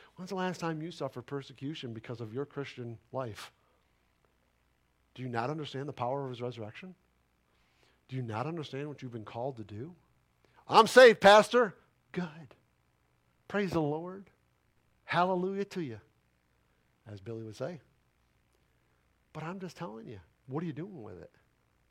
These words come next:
What are you doing with it? "Oh, you just don't know, Pastor." Oh, believe me,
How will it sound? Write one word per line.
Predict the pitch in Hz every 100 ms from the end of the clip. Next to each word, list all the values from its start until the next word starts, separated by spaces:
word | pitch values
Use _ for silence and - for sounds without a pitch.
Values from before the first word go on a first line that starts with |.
| _ _ _ _ _ _ _ _ _ _ _ _ -
What | 170
are |
you | 208
doing | 175 202 196 220
with | 190 117 -
it? | - - _ _ _ _ _ _ _ _ _ _ _ - _ _ _ _ _ _ _ _ _ _ _
"Oh, | 110 110
you | 120
just | 143 127
don't | 127 131
know, | 113
Pastor." | 98 92 90 - 82 _ _ _ _ _ _ _ _ _ _ _ _ _ _ - _ _ -
Oh, | 135
believe | 131 110 95
me, | 85